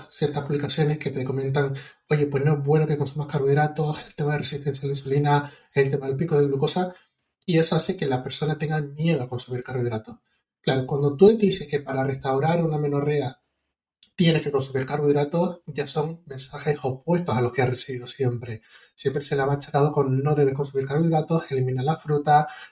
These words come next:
eh, tienes que evitar, eh, alimentos como avena, arroz y demás". Claro, en el momento que tú le dices: "No, no, es que tienes que consumir eso si quieres restaurar tu ciclo menstrual",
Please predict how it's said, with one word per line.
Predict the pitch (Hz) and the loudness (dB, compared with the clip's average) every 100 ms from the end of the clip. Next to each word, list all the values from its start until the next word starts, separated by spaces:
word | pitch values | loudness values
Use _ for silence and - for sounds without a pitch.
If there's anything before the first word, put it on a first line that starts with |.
| - | -2
eh, | 127 127 | -2 0
tienes | 151 143 | -2 -2
que | - | 0
evitar, | 143 143 143 147 156 170 | 0 2 2 4 4 0
eh, | 185 - - - | -4 -12 -8 -2
alimentos | 143 147 139 - | -2 -2 -8 -10
como | 151 151 | -4 -2
avena, | 160 151 147 | 0 0 0
arroz | 151 147 156 - - | -2 0 -2 -2 2
y | |
demás". | 143 147 175 - _ _ _ - | 4 4 2 -4 _ _ _ -4
Claro, | 156 143 - | -2 -2 -4
en | 143 | -2
el | 135 | -2
momento | 135 143 180 185 | 0 0 0 0
que | 180 | 0
tú | 180 | 0
le | 165 | 2
dices: | 165 175 135 135 | 2 0 -2 0
"No, | 143 | 0
no, | |
es | 143 | 0
que | 139 127 - | -4 -14 -12
tienes | - 170 185 170 139 | -4 6 8 8 4
que | 143 | -2
consumir | - 127 - 135 139 | -2 -2 0 4 4
eso | 143 131 | 4 0
si | - - | -6 -4
quieres | 139 143 | -2 -2
restaurar | 135 139 131 135 | -4 -2 0 -2
tu | |
ciclo | - 143 143 | -4 -8 -6
menstrual", | 139 147 139 147 | -6 -2 0 0